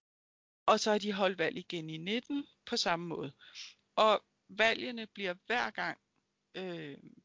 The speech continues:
beskrevet som fuldstændig frie, transparente,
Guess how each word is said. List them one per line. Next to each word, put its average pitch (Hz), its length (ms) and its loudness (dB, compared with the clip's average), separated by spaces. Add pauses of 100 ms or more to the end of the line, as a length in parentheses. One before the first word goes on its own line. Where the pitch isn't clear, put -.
beskrevet 247 600 -2
som 180 240 -2
fuldstændig 196 1080 -8 (240)
frie, 240 640 -2 (100)
transparente, 202 1000 -2